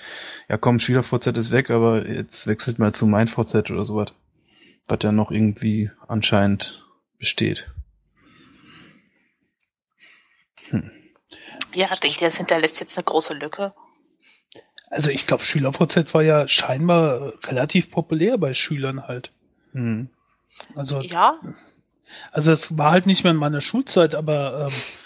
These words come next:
Speaker 3: ich glaub, das ist damals jetzt zumindest sehr erfolgreich gewesen und, äh, deswegen gab's da ja auch so große Skandale, wenn da mal die Passwörter geklaut wurden oder sonst irgendwie sowas.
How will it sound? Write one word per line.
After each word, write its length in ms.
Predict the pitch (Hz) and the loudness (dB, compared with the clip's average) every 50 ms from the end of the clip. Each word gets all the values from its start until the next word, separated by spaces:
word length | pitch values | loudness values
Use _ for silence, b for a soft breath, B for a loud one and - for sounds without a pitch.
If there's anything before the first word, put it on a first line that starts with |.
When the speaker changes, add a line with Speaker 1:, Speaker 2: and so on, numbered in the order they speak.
| B B B B | B B B B
Speaker 3:
ich 180 | - 156 143 - | -6 -6 -6 -6
glaub, 280 | - - 135 131 - - | -4 -4 -4 -4 -2 -2
das 140 | 165 156 | -2 -2
ist 260 | 165 170 160 - - 156 | -2 -2 -4 -2 -2 0
damals 380 | 143 151 170 175 170 - - | 0 2 2 0 0 0 -2
jetzt 240 | 175 165 - - - | -4 -4 -4 -6 -4
zumindest 420 | - - 170 175 190 180 - - | 0 2 4 4 4 2 0 2
sehr 120 | - 170 170 | 2 4 4
erfolgreich 600 | 165 160 - - 196 208 - - 160 156 - - | 4 2 0 0 -2 0 2 2 2 2 2 0
gewesen 540 | - 156 143 143 143 143 143 143 143 139 131 | -4 -6 -4 -4 -4 -2 -2 -4 -4 -4 -4
und, 380 | 139 151 151 147 143 135 - - | -4 -4 -4 -4 -6 -6 -8 -6
äh, 320 | 151 147 135 131 127 123 B B B B B B B B B B B B B B B B B B B B B B B B B - | -6 -4 -4 -6 -8 -12 B B B B B B B B B B B B B B B B B B B B B B B B B -2
deswegen 260 | 139 - - 156 156 | 0 2 2 2 2
gab's 240 | 151 147 - - - | 2 0 0 2 2
da 80 | 165 | 4
ja 140 | 151 147 147 | 4 4 4
auch 100 | 147 143 | 2 0
so 120 | - 156 | 0 -2
große 340 | - - - 156 151 - 160 | -2 0 -2 -2 -2 -2 -4
Skandale, 520 | - - 147 143 139 135 147 165 175 170 156 | -2 -2 -2 0 0 2 2 2 2 2 0
wenn 140 | 151 151 | 0 -2
da 80 | 151 147 | -2 -2
mal 260 | 143 147 143 143 143 | -2 -2 -4 -4 -4
die 300 | 139 - 147 139 135 139 | -4 -6 -8 -8 -8 -8
Passwörter 720 | - _ - 170 170 - - - 165 160 151 - 151 147 | -10 _ -2 0 0 0 2 2 4 4 4 4 2 0
geklaut 440 | 143 143 - - 151 143 147 - - | 0 -4 -4 -2 -2 -2 -2 -2 0
wurden 180 | 151 143 139 143 | -2 -2 0 -2
oder 140 | 135 135 | -4 -4
sonst 280 | 131 139 151 151 - - | -2 -2 -2 -2 0 -2
irgendwie 240 | 151 139 139 143 139 | -2 -4 -4 -6 -6
sowas. 420 | 131 139 131 131 127 - - - | -6 -6 -4 -4 -6 -6 -8 -10